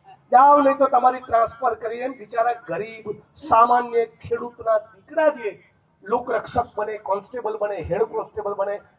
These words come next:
એને દબાઈ દબડાઈને એની પર પાવર કરીને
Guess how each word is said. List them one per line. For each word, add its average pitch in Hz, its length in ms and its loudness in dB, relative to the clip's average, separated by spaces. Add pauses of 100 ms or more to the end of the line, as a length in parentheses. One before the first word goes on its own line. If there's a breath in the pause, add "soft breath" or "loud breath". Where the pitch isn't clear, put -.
(200)
એને 254 480 4
દબાઈ 226 760 4
દબડાઈને 220 580 2
એની 220 260 -10
પર 226 200 -6
પાવર 226 480 2
કરીને 220 460 -10